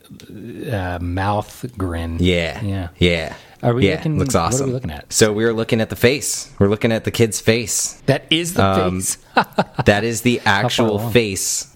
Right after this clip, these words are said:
Speaker 2: of the child. The, the kid weighs, like, eleven ounces now, due on
Speaker 1: Okay.
Speaker 2: March twelfth,
Speaker 1: How many weeks
Speaker 2: March
Speaker 1: in?
Speaker 2: tenth.
Speaker 1: How many months in?
Speaker 2: I think
Speaker 1: March
Speaker 2: we're close to
Speaker 1: tenth.
Speaker 2: twenty
Speaker 1: Okay.
Speaker 2: weeks in, I think. Also today, completely separate, uh, I released a, my album that me,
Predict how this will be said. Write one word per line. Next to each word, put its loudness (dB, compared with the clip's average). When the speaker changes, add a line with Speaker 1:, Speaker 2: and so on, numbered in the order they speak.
Speaker 2:
of 2
the 4
child. 0
The, 6
the 4
kid 0
weighs, 2
like, 0
eleven 2
ounces 0
now, 0
due 4
on -2
Speaker 1:
Okay. 0
Speaker 2:
March 0
twelfth, 0
Speaker 1:
How 0
many -2
weeks -2
Speaker 2:
March 2
Speaker 1:
in? -2
Speaker 2:
tenth. -2
Speaker 1:
How -2
many -2
months -4
in? -2
Speaker 2:
I -6
think -8
Speaker 1:
March 0
Speaker 2:
we're 4
close 0
to -4
Speaker 1:
tenth. -4
Speaker 2:
twenty 4
Speaker 1:
Okay. 0
Speaker 2:
weeks -2
in, 2
I -2
think. -2
Also 2
today, 2
completely 0
separate, 0
uh, 4
I 2
released 0
a, 0
my 2
album 0
that 2
me, 0